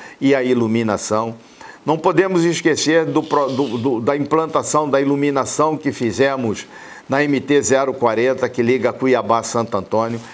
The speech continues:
São obras importantes e agora estamos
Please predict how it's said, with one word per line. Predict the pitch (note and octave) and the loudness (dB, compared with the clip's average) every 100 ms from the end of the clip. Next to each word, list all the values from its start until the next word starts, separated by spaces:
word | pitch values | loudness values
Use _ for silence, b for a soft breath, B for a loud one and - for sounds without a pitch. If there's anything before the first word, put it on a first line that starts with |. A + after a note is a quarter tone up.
| B - | B -4
São | - E3+ D#3+ | 0 2 2
obras | F3 E3 D3+ D3+ | 2 2 0 0
importantes | E3+ D#3 B2+ - C#3 - A#2 C3+ | 0 0 0 0 -2 -2 -2 2
e | |
agora | F#3 B2 E3+ F3+ | 2 2 2 2
estamos | E3 - D3 E3 F3+ F3 | 0 0 0 2 -2 -4